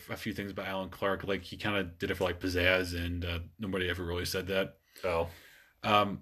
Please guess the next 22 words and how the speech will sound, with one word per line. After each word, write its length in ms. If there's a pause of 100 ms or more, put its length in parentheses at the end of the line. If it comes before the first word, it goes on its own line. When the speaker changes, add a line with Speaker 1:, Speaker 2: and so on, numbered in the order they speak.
(160)
Speaker 1:
Nick 260
Lloyd, 440
he, 380
his 140
book 220
on 100
Passchendaele, 540
The 60
Lost 280
Victory 280
of 100
World 140
War 140
One, 540
which 220
was 260
written 220
back 180
in 240
two 140
thousand 260
seventeen, 720